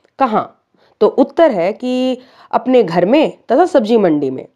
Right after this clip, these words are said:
बच्चों, आप अपने घर पर भी देख सकते हैं कि जो सब्जी घर पर आती है, यदि बहुत दिनों तक उसका इस्तेमाल ना हो,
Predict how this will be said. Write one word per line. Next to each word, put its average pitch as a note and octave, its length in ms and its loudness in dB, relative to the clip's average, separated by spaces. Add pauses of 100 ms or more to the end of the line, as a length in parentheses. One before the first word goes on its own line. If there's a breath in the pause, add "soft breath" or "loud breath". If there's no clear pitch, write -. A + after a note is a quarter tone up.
(420 soft breath)
बच्चों, D4 440 2
आप A3+ 280 0
अपने C4 280 -2
घर A3+ 160 2
पर F#3 180 0
भी F#3 140 0
देख E3+ 180 -2
सकते F3 400 -2
हैं A3+ 220 0
कि B3 200 -2
जो A#3 180 2
सब्जी A3 380 0
घर F#3 180 2
पर A3+ 220 2
आती E3 440 -4
है, F#3+ 400 0
यदि G3+ 220 0
बहुत G3+ 340 0
दिनों A#3+ 240 2
तक A#3 160 -2
उसका A3+ 200 -2
इस्तेमाल G#3+ 460 0
ना F#3+ 240 2
हो, F#3 360 -2